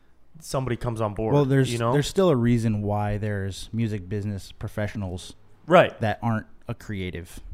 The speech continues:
Speaker 1: Right.
Speaker 2: Like, there is, there is
Speaker 1: Right.
Speaker 2: definitely something to that where if you have, like, a really good and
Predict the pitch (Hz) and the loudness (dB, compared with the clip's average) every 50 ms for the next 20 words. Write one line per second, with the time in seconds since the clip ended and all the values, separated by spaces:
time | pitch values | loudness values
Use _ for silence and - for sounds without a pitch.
0 | - - - - - 110 101 92 110 107 90 120 123 127 127 120 104 98 104 117 | -12 -12 -12 -6 -2 -2 0 0 -2 -2 0 2 4 4 4 4 2 0 0 0
1 | 117 113 110 107 104 110 101 123 120 - 135 120 113 - - 113 107 101 98 - | 0 0 0 0 0 0 0 0 0 0 0 -2 0 -2 -4 -4 -4 -6 -6 -6
2 | 113 101 95 90 82 95 98 92 90 87 - - - - - - - - - - | -6 -4 -4 -6 -6 -6 -6 -8 -8 -10 -14 -18 -20 -20 -20 -20 -20 -20 -20 -20
3 | - - - 135 - 127 131 139 139 139 123 131 123 110 - 104 104 113 120 120 | -18 -14 -14 -6 0 2 4 4 4 4 2 0 -2 -2 -2 -2 0 0 2 2
4 | 117 113 107 101 98 123 117 117 117 117 113 - - 110 110 107 104 101 101 98 | 2 0 -2 -2 -2 0 0 2 2 0 -2 -6 -8 -6 -4 -4 -4 -4 -4 -4
5 | 98 92 - | -6 -8 -10